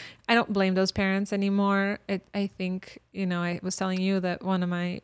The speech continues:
uh, faculty at Boise State was telling me that the first generation that gets here,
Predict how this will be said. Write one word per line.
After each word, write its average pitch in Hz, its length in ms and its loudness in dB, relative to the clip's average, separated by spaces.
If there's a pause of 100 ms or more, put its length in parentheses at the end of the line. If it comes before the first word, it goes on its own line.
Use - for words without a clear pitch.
uh, 180 280 -4 (220)
faculty 185 440 -2
at 175 140 -6 (120)
Boise 190 280 -2
State 185 240 -4
was 185 120 -4
telling 180 280 -2
me 180 100 -2
that 180 220 0 (400)
the 180 80 -8
first 208 240 0
generation 196 480 0
that 185 120 -2
gets 185 260 -2
here, 180 300 0